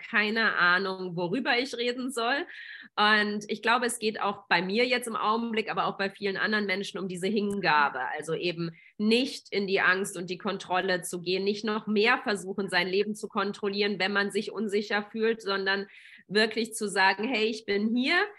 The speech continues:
ich habe vielleicht das und das Thema, die Intention, aber ich vertraue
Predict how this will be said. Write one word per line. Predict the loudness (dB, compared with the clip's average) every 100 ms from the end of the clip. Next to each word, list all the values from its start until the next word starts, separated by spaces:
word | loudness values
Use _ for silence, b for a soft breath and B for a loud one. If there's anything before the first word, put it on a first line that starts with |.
| B
ich | -4 0
habe | 0 0
vielleicht | 2 2 2 -2
das | -2
und | -2
das | -4 -4
Thema, | -4 -2 -2
die | 0
Intention, | -4 -4 -2 -2 0 0 0 -4 B B 2
aber | 6 6 6 4
ich | 2 -4
vertraue | -4 -6 2 4 4 4 0 -6